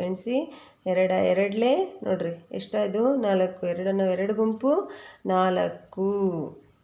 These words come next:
ಎರಡ ಮೂರಲೆ, ಮಕ್ಕಳೇ ಕರೆಕ್ಟಾಗಿ ನೋಡಿ ಚಟುವಟಿಕೆ ಮೂಲಕ ಇದನ್ನ ನೀವು ಕೂಡ ಮಾಡ್ಬೇಕು. ಎರಡ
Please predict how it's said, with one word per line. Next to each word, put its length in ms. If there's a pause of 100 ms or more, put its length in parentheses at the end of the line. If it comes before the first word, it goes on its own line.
(440)
ಎರಡ 220 (280)
ಮೂರಲೆ, 580 (680)
ಮಕ್ಕಳೇ 320 (100)
ಕರೆಕ್ಟಾಗಿ 460
ನೋಡಿ 340 (2250)
ಚಟುವಟಿಕೆ 680
ಮೂಲಕ 320 (300)
ಇದನ್ನ 260 (160)
ನೀವು 240 (160)
ಕೂಡ 120 (200)
ಮಾಡ್ಬೇಕು. 560 (400)
ಎರಡ 180